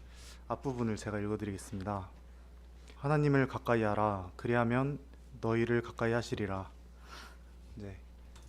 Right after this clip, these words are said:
제 모습을 보면 그 감히 하나님 앞에 나아갈 수 없고 좀 하나님 앞에 항상 면목이 없는 그런 모습인데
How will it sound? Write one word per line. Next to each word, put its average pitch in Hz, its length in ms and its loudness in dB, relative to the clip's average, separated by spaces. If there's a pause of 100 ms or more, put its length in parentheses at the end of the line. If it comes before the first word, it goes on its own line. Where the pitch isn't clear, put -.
(100)
제 123 160 -4
모습을 123 480 2
보면 135 480 -2 (180)
그 - 160 -14
감히 113 220 -2
하나님 160 280 2
앞에 123 220 2
나아갈 110 300 2
수 - 180 -8
없고 98 480 -6 (100)
좀 92 200 -14 (800)
하나님 147 220 2
앞에 107 360 -2
항상 120 340 -2
면목이 113 360 0
없는 101 520 -4
그런 101 300 -6
모습인데 101 560 -8